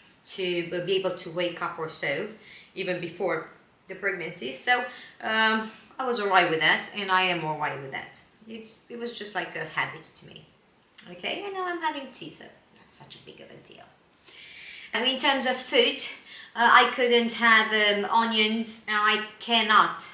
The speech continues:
have any onions or garlic or food dishes that contain those, unfortunately. Um, what else?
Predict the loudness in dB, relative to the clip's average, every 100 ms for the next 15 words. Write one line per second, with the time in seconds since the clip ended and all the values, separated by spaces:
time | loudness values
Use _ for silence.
0 | 2 4 4 -2 -16 -20 -20 -20 -20 _
1 | -6 -4 -4 -4 -2 0 0 0 -2 2
2 | 6 6 6 0 -2 -4 -4 -4 -2 -2
3 | -4 -10 -12 -10 -6 -6 -6 -2 -2 -4
4 | -10 -12 -12 -8 -6 -4 -6 -8 -8 -8
5 | -8 -10 -16 -14 -14 -12 -12 -8 -8 -10
6 | -18 -20 -16 -16 -14 2 6 8 8 6
7 | 0 -2 -2 0 2 8 10 10 6 2